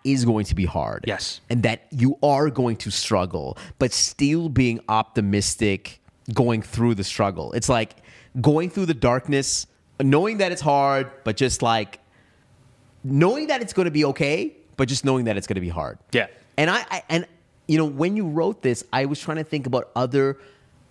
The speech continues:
Speaker 1: parts of my life that are like, I know it's going to be hard,
Speaker 2: Mm-hmm.
Speaker 1: but I'm going to enjoy it, which is number one, I,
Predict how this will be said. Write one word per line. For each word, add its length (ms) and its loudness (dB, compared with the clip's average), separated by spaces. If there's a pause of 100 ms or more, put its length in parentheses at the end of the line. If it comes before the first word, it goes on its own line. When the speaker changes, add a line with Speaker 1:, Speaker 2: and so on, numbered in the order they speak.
(120)
Speaker 1:
parts 360 0
of 120 -2
my 240 0
life 460 -4
that 160 0
are 100 2
like, 300 -2 (180)
I 100 0
know 300 2
it's 140 -4
going 180 -2
to 100 -6
be 120 0
hard, 560 -2 (140)
Speaker 2:
Mm-hmm. 340 0 (160)
Speaker 1:
but 260 0
I'm 180 2
going 220 2
to 140 -2
enjoy 340 0
it, 220 -12
which 180 0
is 140 0
number 180 2
one, 300 0
I, 80 0